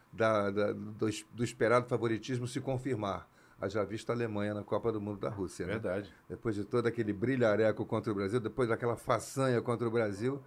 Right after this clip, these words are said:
Speaker 1: fez um fiasco na Copa do Mundo seguinte. Mas, enfim, é, é, minha expectativa pro Brasil é a melhor possível. Aliás, eu, eu sou sempre um otimista inveterado e geralmente quebro a cara, né? <laughs>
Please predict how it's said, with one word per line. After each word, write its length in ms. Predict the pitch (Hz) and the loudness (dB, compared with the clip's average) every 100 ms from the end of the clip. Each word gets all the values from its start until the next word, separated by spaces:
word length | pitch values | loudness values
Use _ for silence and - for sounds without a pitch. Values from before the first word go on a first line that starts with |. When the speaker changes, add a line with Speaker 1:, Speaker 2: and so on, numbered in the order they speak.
| - - - | -20 -20 -2
Speaker 1:
fez 160 | 117 113 | -2 0
um 100 | 123 | -4
fiasco 480 | - 151 104 107 | 0 4 4 2
na 100 | 117 | -4
Copa 260 | 104 113 117 | -2 0 0
do 80 | 113 | 0
Mundo 180 | 110 104 | -4 -8
seguinte. 540 | - 104 92 87 - - - - - - | -8 -8 -8 -12 -18 -20 -20 -20 -20 0
Mas, 160 | 135 151 | 2 4
enfim, 440 | 240 190 202 208 | 2 2 0 2
é, 480 | 143 120 117 110 101 - | 6 8 8 6 4 0
é, 440 | - 113 113 104 95 | 0 4 6 6 4
minha 180 | 104 170 | 2 0
expectativa 960 | - 170 123 117 - 160 143 123 101 - - - | 2 0 4 0 4 4 8 6 6 -6 -12 0
pro 140 | 135 | 2
Brasil 440 | 120 101 95 156 | 4 2 4 6
é 80 | 156 | 6
a 60 | 156 | 6
melhor 280 | 156 147 156 | 4 2 2
possível. 380 | 151 127 113 | -2 -4 -2
Aliás, 300 | 170 233 226 | 2 4 4
eu, 320 | 220 208 165 107 113 - - - - | 4 6 4 2 -6 -14 -20 -20 -10
eu 120 | - - | -2 4
sou 160 | 190 | 4
sempre 360 | - 208 214 208 | 4 0 0 0
um 120 | 196 | 4
otimista 480 | 185 160 147 165 165 | 4 4 0 0 0
inveterado 500 | 139 143 135 147 156 | 0 2 4 4 4
e 40 | |
geralmente 440 | 127 160 139 151 151 | 2 4 4 2 0
quebro 240 | 160 170 | 0 0
a 60 | 180 | -2
cara, 320 | - 98 - | 2 2 4
né? 160 | 104 - | 0 2
<laughs> 960 | 185 - 175 - 170 160 - 156 123 | 2 4 0 4 4 4 2 2 4